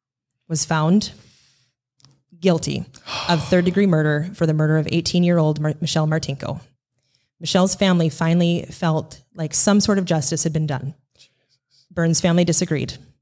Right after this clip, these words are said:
Speaker 1: His brother felt the jury didn't look at the facts properly. That's the same brother that's saying it was transfer.
Speaker 2: I mean, nobody wants to br-, believe their brother was a killer. I get it.
Speaker 1: I, yeah,
Speaker 2: I get
Speaker 1: yeah.
Speaker 2: it. I, I don't
Speaker 1: Yep.
Speaker 2: fault the,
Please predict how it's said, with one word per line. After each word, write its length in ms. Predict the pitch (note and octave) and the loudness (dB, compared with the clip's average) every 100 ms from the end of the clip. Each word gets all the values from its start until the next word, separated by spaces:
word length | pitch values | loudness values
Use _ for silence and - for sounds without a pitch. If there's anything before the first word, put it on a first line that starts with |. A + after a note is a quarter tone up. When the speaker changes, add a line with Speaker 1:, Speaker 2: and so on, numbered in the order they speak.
| _ _ _ _ _ | _ _ _ _ _
Speaker 1:
His 180 | F3 D#3 | -4 2
brother 220 | E3+ E3+ | 4 4
felt 180 | F3 E3 | 2 0
the 60 | |
jury 240 | E3 E3 E3 | 2 2 2
didn't 220 | D#3 D#3+ | 0 0
look 120 | D#3+ | -2
at 60 | - | -4
the 60 | |
facts 260 | - D3 - | -2 -2 -2
properly. 480 | - C3+ E2 - C3+ - _ _ _ _ _ _ _ _ _ | -4 -4 -6 -8 -10 -14 _ _ _ _ _ _ _ _ _
That's 140 | D#3 D#3+ | -4 0
the 40 | |
same 220 | E3 D#3+ | 0 0
brother 220 | D3+ D3+ | 2 2
that's 160 | D3 C3+ | 0 -2
saying 180 | D3+ C#3+ | -4 -4
it 60 | |
was 120 | - - | -4 -6
transfer. 440 | - C#3 - - - _ _ | -6 -6 -8 -10 -14 _ _
Speaker 2:
I 80 | F3 | -2
mean, 180 | F3+ F3+ | 0 2
nobody 280 | F#3+ D#3+ | 2 4
wants 300 | B2 G#2+ G2 | 4 4 4
to 60 | G#2+ | 2
br-, 220 | E2 F2+ | 2 -2
believe 440 | F2+ F#2+ F#2+ F#2 E2+ | -2 -2 2 2 2
their 120 | F2 | 0
brother 340 | D2+ E2 E2 | -2 -6 -6
was 180 | E2 D#2 | -8 -6
a 60 | E2 | -8
killer. 480 | - E2 D#2+ E2+ E2+ | -8 -6 -4 -2 0
I 100 | B2+ | 0
get 280 | - E2+ | 2 0
it. 160 | E2+ E2+ | 0 -2
Speaker 1:
I, 100 | F#3 | -4
yeah, 260 | F#3+ G3 E3 | -4 -2 0
Speaker 2:
I 100 | B2 | 0
get 240 | A2+ F#2 F2 | 2 2 2
Speaker 1:
yeah. 60 | |
Speaker 2:
it. 60 | F2+ | 2
I, 200 | G2+ A#2 | 2 2
I 20 | |
don't 160 | C3 A2 | 2 2
Speaker 1:
Yep. 80 | - | 2
Speaker 2:
fault 200 | G2 | 0
the, 80 | G#2 | 2